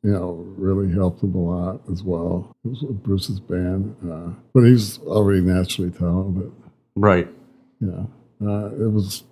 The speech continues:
Speaker 1: <clears throat> I think between Bruce and I and a few other people were just basically trying to get more information, colors and shapes.
Speaker 2: Sure.
Speaker 1: And, and, you know, it, no,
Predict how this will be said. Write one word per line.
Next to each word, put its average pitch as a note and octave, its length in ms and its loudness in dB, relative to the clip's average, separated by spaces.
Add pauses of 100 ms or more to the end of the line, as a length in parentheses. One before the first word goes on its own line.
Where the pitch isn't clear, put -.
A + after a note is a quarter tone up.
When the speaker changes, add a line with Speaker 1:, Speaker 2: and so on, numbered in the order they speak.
Speaker 1:
<clears throat> - 160 -16
I - 480 4
think A2+ 260 2
between G#2 340 2
Bruce G#2 340 4
and G#2 120 4
I G2 180 4
and G2 120 4 (100)
a - 40 -10 (500)
few B2+ 100 8
other G#2+ 140 6
people F#2+ 380 2
were F#2 140 2
just F2+ 260 -2
basically G2 460 0
trying G2 300 -2
to F#2+ 80 2
get F#2+ 80 2
more G2 300 4
information, F#2 840 2 (300)
colors G2 380 4
and F#2 100 4
shapes. G2+ 520 2 (120)
Speaker 2:
Sure. A2+ 240 6
Speaker 1:
And, G2+ 280 2
and, F#2 460 0
you G2 100 0
know, F#2+ 280 -8
it, C3+ 60 -2 (340)
no, F2+ 360 -4